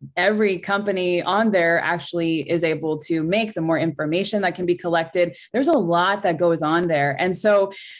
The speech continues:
the more we get sucked into it, what we're not realizing is we're allowing social media to train the way that we think. So if you're watching fifteen-second clips all day, do you think that you're gonna be able to have the attention span of an hour even?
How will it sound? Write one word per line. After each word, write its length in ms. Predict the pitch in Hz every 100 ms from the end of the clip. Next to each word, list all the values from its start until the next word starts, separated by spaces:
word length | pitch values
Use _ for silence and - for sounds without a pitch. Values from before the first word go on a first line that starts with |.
| -
the 160 | 185 214
more 420 | 208 240 254 - 190
we 140 | 208
get 200 | 208 170
sucked 360 | - 202 - 185
into 280 | 226 240
it, 140 | 180 165
what 140 | 165
we're 100 | 185
not 240 | 180 196 180
realizing 560 | 196 220 185 175 170
is 160 | 170 165
we're 140 | 180
allowing 480 | 175 160 180 202 214
social 380 | 214 190 - 165
media 460 | 160 165 185 202 208
to 140 | 160 139
train 640 | - - 170 180 202 175
the 100 | 160
way 280 | 160 165 160
that 280 | 147 135
we 140 | 151 143
think. 320 | - 143 90 - _ - - -
So 260 | 208 196
if 240 | 202 202 196
you're 240 | 208 233
watching 600 | 190 185 196 202 180 165
fifteen-second 800 | 185 185 - 180 180 175 175 151
clips 320 | 196 180 180
all 200 | 160 160
day, 480 | 156 185 147 104 - _ _ _ _ 175
do 100 | 220
you 80 |
think 240 | 220 240 233
that 100 | 185
you're 140 | 190
gonna 220 | 190 190
be 100 | 185
able 180 | 180 180
to 120 | 175 170
have 260 | 170 175
the 120 | 170
attention 420 | 151 165 170 175 180
span 540 | - 190 196 208 220
of 140 | 170 160
an 100 | 151
hour 320 | 143 175 202
even? 600 | 208 226 247 262 277